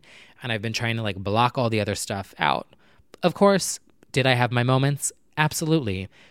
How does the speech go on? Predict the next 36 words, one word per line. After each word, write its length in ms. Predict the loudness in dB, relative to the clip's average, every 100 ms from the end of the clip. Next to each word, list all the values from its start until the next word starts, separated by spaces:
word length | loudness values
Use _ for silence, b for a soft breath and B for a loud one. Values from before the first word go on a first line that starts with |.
| b
Did 160 | 0 2
I 60 |
go 160 | 6 6
home 400 | 8 6 6 2 B B
and 160 | -2 0
sob 260 | 4 4 4
myself 420 | 2 2 2 0
to 80 | -4
sleep 420 | 0 4 2 0 -20 -4
probably 460 | 2 2 4 4
at 80 | 4
least, 320 | 4 4 2
like, 340 | 2 0 0 -6 _
five 340 | -6 0 2 0
to 80 |
ten 220 | -4 -2 -2
times 460 | 0 2 2 -2
in 80 | -4
the 40 |
past 280 | -2 -2 -4
six 240 | -6 -6 -4
weeks? 360 | -4 -4 -8 -10 B B _ 0
Absolutely. 880 | 0 0 0 4 4 2 -6 -10 -14 b b b b b 0
But 100 | 2
it's 140 | 2
all 200 | 2 2
growing 380 | 4 4 4 2
pains 560 | -4 -6 -4 -4 -4 -6 _ _ _ -4
because 420 | 0 2 2 0
you're 160 | -2
just, 440 | 0 0 -2 -6 _ _ _ -18
you 280 | -8 -4
know, 120 | -2 -2
it, 360 | -4 -8 -10
it's 240 | -8 -8 -4
new 500 | 2 2 2 -4